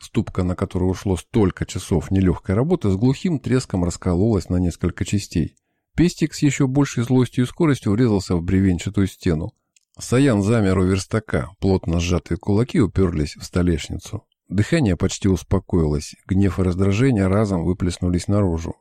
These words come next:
чтобы ещё разломать. Саян обвёл взглядом мастерскую. Под руками куча полезных и дорогих вещей. Верстак, гончарный станок, заготовки, инструменты.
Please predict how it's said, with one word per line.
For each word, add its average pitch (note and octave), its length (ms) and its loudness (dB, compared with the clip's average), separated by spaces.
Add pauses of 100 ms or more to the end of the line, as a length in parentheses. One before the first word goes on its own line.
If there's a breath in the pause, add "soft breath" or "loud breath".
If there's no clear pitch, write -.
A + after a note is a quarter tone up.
чтобы B2+ 320 0
ещё E2+ 340 0
разломать. D#2 680 -4 (260)
Саян F2 360 2
обвёл A2+ 280 2
взглядом E2 420 0
мастерскую. E2+ 800 -4 (460 soft breath)
Под G2 120 2
руками C#3+ 360 2
куча - 280 -2
полезных F#2+ 600 2
и - 60 -2
дорогих F#2+ 500 -2
вещей. F2 500 -2
Верстак, B2 560 -2
гончарный F#2 520 -2
станок, F2+ 480 -2
заготовки, E2+ 640 -4
инструменты. E2+ 800 -4